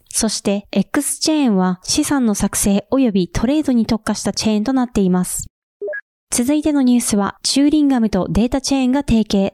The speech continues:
というニュースです。ブロックチェーンシステム開発のチューリンガムがデータチェーンとクロスチェーン技術開発に向けたパートナーシップ締結を四月六日発表しました。チューリンガムは様々なブロックチェーン上でのトークン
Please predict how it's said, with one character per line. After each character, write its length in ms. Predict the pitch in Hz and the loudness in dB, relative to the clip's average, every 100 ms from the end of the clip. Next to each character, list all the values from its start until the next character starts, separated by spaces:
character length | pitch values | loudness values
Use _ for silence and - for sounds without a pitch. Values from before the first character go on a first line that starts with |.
| _ | _
と 80 | 262 | 0
い 140 | 269 | 2
う 20 | |
ニ 140 | 247 240 | 4 2
ュ 20 | |
ー 20 | |
ス 120 | 226 180 | 2 0
で 160 | 185 | 0
す。 240 | - - - | -2 -12 -4
ブ 80 | 208 | -2
ロ 80 | 285 | -2
ッ 40 | |
ク 140 | - 311 | -2 -2
チ 160 | 320 | 2
ェ 60 | 311 | 0
ー 20 | |
ン 60 | 294 | 2
シ 160 | 320 | -2
ス 40 | - | 0
テ 120 | 262 | -2
ム 100 | 233 | 0
開 180 | 220 208 | 0 0
発 280 | 202 - | -2 2
の 140 | 196 - | 0 0
チ 200 | - 247 | 0 2
ュ 40 | |
ー 40 | 269 | 2
リ 120 | 285 | 2
ン 40 | |
ガ 120 | 262 | 2
ム 120 | 220 185 | 2 2
が 220 | 180 180 | 0 0
デ 140 | 220 | 0
ー 40 | 262 | 0
タ 140 | 294 | -2
チ 140 | - 302 | 0 0
ェ 100 | 269 | 0
ー 40 | |
ン 40 | |
と 240 | 214 190 - | 0 -4 -4
ク 100 | - | -2
ロ 100 | 226 | -2
ス 120 | 254 - | -2 -4
チ 160 | 294 | 0
ェ 80 | 294 | 2
ー 20 | |
ン 40 | 269 | 2
技 100 | 262 | 2
術 200 | 277 - | 0 -2
開 200 | 302 269 | 0 0
発 240 | 262 - | 0 0
に 100 | 208 | 2
向 80 | 202 | 0
け 100 | 196 | 0
た 220 | 190 - | -2 -2
パ 140 | - 233 | -2 0
ー 40 | |
ト 120 | 285 | 2
ナ 140 | 285 285 | 2 0
ー 40 | |
シ 140 | - | -2
ッ 40 | 285 | -2
プ 80 | - | -2
締 200 | - 220 | 0 0
結 320 | 214 - - | 0 -2 0
を 160 | 190 - | 0 0
四 220 | - - | -4 -2
月 240 | 269 - 247 | -4 -2 0
六 80 | 233 | 0
日 180 | - | 0
発 200 | 262 254 - | -4 -2 -2
表 160 | 214 | -2
し 140 | - 202 | 0 -2
ま 80 | 190 | 0
し 80 | |
た。 200 | - 180 - | -2 -4 -4
チ 200 | - 294 | -2 2
ュ 20 | |
ー 40 | 320 | 2
リ 100 | 339 | 4
ン 80 | 320 | 2
ガ 100 | 262 | 2
ム 160 | 214 185 | 2 2
は 160 | 185 | 0
様 260 | - 208 269 | 0 0 0
々 180 | 302 285 | 0 0
な 120 | 240 | 2
ブ 100 | 185 | 2
ロ 120 | 220 | 0
ッ 20 | |
ク 100 | 240 | -2
チ 160 | 262 269 | -2 0
ェ 80 | 262 | 0
ー 40 | |
ン 40 | 247 | 0
上 200 | 254 254 | 0 0
で 120 | 247 | 0
の 160 | 196 | 0
ト 220 | - 226 262 | 0 0 0
ー 40 | |
ク 140 | |
ン 40 | - | 2